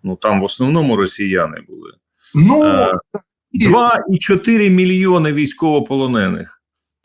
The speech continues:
Speaker 2: Ну, це
Speaker 1: Вісімдесят відсотків з них — це росіяни.
Speaker 2: Так. Тут, е, Росія дуже різна.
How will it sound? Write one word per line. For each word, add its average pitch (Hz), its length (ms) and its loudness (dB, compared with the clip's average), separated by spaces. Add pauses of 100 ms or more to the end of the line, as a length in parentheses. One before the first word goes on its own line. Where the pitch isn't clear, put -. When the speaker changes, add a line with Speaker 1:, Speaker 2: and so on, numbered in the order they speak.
(300)
Speaker 2:
Ну, 170 140 4
це 190 180 2
Speaker 1:
Вісімдесят 202 560 0
відсотків 185 560 -2
з 139 60 -4
них — 190 260 0
це 170 420 0
росіяни. 156 1500 0 (460)
Speaker 2:
Так. 135 200 0 (1120)
Тут, 269 260 0
е, 165 800 2
Росія 277 380 4
дуже 196 360 4
різна. 147 420 0